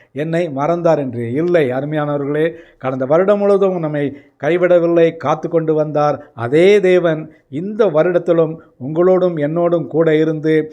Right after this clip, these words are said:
இந்த புதிய ஆண்டுல தொடக்கம் முதல் முடிவு வரை உங்களோடு கூட இருக்க போகிறார். அதற்காகத்தான் இந்த வார்த்தையை அவர் உங்களோடு கொடுக்கிறார். இந்த வார்த்தையின்படி பார்க்கின்ற வேளையில, "இதோ" என்று சொல்லப்பட்டிருக்கு. இதோ என்று சொன்னால், அது நியூ திங்,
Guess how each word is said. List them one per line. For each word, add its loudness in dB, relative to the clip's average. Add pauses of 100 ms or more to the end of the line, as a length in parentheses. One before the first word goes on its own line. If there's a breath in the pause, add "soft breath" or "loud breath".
(160 loud breath)
இந்த -6
புதிய 0
ஆண்டுல 2 (160 loud breath)
தொடக்கம் 0
முதல் 0
முடிவு 0
வரை 0 (160 loud breath)
உங்களோடு 2
கூட -2
இருக்க -2
போகிறார். -2
அதற்காகத்தான் 0
இந்த -2
வார்த்தையை 2
அவர் 0
உங்களோடு -2
கொடுக்கிறார். -2 (280 loud breath)
இந்த -4
வார்த்தையின்படி -2
பார்க்கின்ற -4
வேளையில, 0 (680)
"இதோ" 2
என்று -2
சொல்லப்பட்டிருக்கு. -8
இதோ 2
என்று 0
சொன்னால், -4
அது 0
நியூ -6
திங், -6